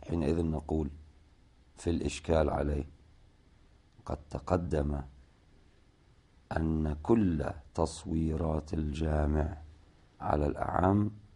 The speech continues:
باطلة، ولم يتمش منها تصوير واحد يسلم من الإشكال.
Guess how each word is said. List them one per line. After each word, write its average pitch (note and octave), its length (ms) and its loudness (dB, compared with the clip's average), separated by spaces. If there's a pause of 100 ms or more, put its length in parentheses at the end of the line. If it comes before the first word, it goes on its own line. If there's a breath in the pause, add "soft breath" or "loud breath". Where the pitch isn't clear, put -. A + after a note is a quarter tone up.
(760)
باطلة، C#2+ 580 -2 (1900)
ولم G#2 420 4
يتمش E2+ 600 0
منها F2+ 380 2
تصوير F2+ 560 2
واحد D#2 440 2 (760)
يسلم F2 440 2
من E2 180 2
الإشكال. - 560 -6